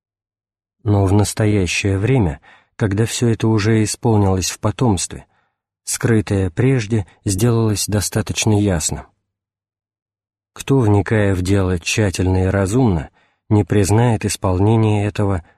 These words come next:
в лице Христовом? Ибо Сим, от семени которого родился по плоти Христос, в переводе значит «именитый».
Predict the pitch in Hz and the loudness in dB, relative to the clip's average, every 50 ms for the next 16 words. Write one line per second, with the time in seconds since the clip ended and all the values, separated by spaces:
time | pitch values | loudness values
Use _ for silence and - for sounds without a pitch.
0 | _ - 98 104 110 107 - - - 101 87 - - 98 87 - - - 95 87 | _ -4 0 0 0 0 -2 -2 -4 -4 -4 -4 -4 -4 -4 -4 -4 -4 -4 -4
1 | 80 73 69 67 - _ _ _ _ _ _ _ _ _ _ _ _ _ _ _ | -4 -6 -8 -14 -18 _ _ _ _ _ _ _ _ _ _ _ _ _ _ _
2 | _ _ _ _ _ _ _ _ _ _ - 117 110 98 104 98 - - - - | _ _ _ _ _ _ _ _ _ _ -4 -2 -2 0 0 -2 -2 -2 -2 0
3 | 151 139 113 104 92 - - - 107 98 98 95 98 95 - - 101 - - 117 | 2 2 2 2 0 -2 -2 0 0 0 2 2 0 0 -2 -2 -4 -2 0 0
4 | 113 110 101 104 90 - - - - 110 107 107 95 101 104 98 92 - - - | 0 2 0 0 -2 -6 -10 -8 -4 0 0 0 0 0 0 -2 -2 -4 -4 -4
5 | - 101 - - 107 101 95 - 95 90 - - 110 104 - - - 90 73 - | -4 -4 -4 -2 -2 -2 -2 -4 -6 -6 -4 -2 -2 -2 -4 -4 -6 -6 -8 -8
6 | - - _ _ _ _ _ _ _ - - - - 110 98 104 101 120 139 135 | -10 -18 _ _ _ _ _ _ _ -18 -10 -4 0 2 2 2 2 2 2 2
7 | 120 113 101 113 117 120 113 - 120 - - - _ - 107 110 113 113 113 113 | 2 2 2 2 2 2 0 -2 -4 -6 -8 -12 _ -2 0 2 4 4 4 4
8 | 107 95 85 - - 73 - | 2 2 0 -4 -8 -16 -16